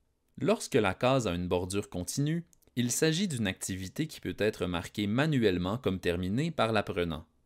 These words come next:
Lorsqu'elle a une bordure pointillée, c'est le suivi d'achèvement automatique qui est actif,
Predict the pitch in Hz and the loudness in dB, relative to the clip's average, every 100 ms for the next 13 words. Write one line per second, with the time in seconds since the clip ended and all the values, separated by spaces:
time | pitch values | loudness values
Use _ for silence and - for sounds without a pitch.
0 | _ _ _ _ 95 101 - 95 87 87 | _ _ _ _ -2 -2 2 2 2 2
1 | 90 92 87 - 143 165 - 104 90 - | -2 -2 -8 -4 -4 -4 -4 -2 -2 -4
2 | - _ _ - 90 90 - 107 113 123 | -10 _ _ -6 -2 -2 -2 -4 -4 0
3 | 95 - 95 92 92 127 170 123 - 104 | 2 2 -2 -2 -2 -2 0 0 -2 -6
4 | - 80 80 76 - - - - | -6 -6 -6 -8 -10 -12 -14 -20